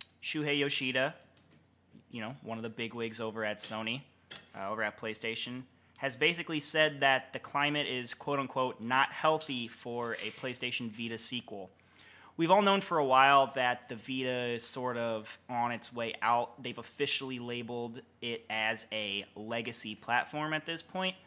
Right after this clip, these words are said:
But now it doesn't look, it looks like not only is the Vita dying, but any semblance of a Vita successor, be it direct or spiritual, is just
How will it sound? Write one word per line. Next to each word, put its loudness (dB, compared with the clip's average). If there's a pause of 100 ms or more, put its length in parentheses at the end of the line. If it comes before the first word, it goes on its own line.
(800)
But 6
now 10
it -2
doesn't 2
look, -6 (160)
it 6
looks 2
like 4
not 6
only 0
is -4
the -6
Vita 0
dying, 4
but 4 (380)
any 2
semblance -4 (240)
of 0 (300)
a -2
Vita -4
successor, 2
be -4
it -8 (540)
direct 4
or -2
spiritual, 0
is -2
just -6